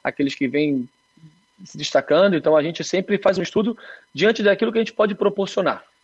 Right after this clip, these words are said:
né? Não adianta querer abraçar o mundo, querer pegar os melhores e depois não conseguir oferecer um trabalho adequado a eles. Então,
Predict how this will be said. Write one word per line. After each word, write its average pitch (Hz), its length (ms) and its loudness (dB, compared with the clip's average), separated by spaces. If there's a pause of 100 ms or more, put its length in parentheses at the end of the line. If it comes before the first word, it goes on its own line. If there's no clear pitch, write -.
(120)
né? 139 80 2
Não 147 80 0
adianta 170 300 0
querer 180 180 0
abraçar 160 420 4
o 139 60 -4
mundo, 180 300 -2
querer 156 160 -2
pegar 151 280 2
os 143 80 -4
melhores 143 280 -2
e - 20 -6
depois 170 240 -4
não 170 80 -4
conseguir 165 460 -4 (240)
oferecer 156 500 2
um 170 80 2
trabalho 156 380 4
adequado 160 440 2
a 185 60 4
eles. 123 160 -2
Então, 165 320 0